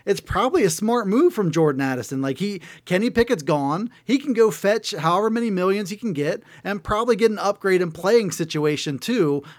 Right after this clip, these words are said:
Why wouldn't you consider, uh, that kind of win-win? And it's just, you know, again, it's, it's, it's not where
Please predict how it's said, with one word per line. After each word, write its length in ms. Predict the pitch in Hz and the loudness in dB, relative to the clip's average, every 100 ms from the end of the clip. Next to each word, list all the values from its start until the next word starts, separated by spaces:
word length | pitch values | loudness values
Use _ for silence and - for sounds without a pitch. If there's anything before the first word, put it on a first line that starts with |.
| _ | _
Why 340 | 135 160 202 | -6 -2 0
wouldn't 400 | 196 156 208 220 | 0 4 4 4
you 140 | 190 190 | -4 -6
consider, 760 | 170 156 160 196 165 131 123 - - - | -4 -4 2 2 2 2 -2 -4 -20 -16
uh, 200 | 135 156 | -6 -4
that 240 | 165 165 160 | 0 -2 0
kind 240 | 180 165 | -2 0
of 100 | 147 | -2
win-win? 640 | 156 170 151 175 185 143 143 | -2 -2 0 0 0 -2 -2
And 140 | 156 | -4
it's 100 | 160 | 0
just, 220 | 226 - - - | 0 -2 -14 -12
you 120 | 226 | -4
know, 200 | 208 185 165 | -2 0 0
again, 500 | 160 185 208 165 160 | 2 2 2 2 0
it's, 260 | 160 - | -2 -4
it's, 240 | 175 160 - | -4 -4 -2
it's 240 | 175 160 | -6 -4
not 300 | 170 185 156 | -2 -2 0
where 460 | 180 180 170 160 | 0 2 4 2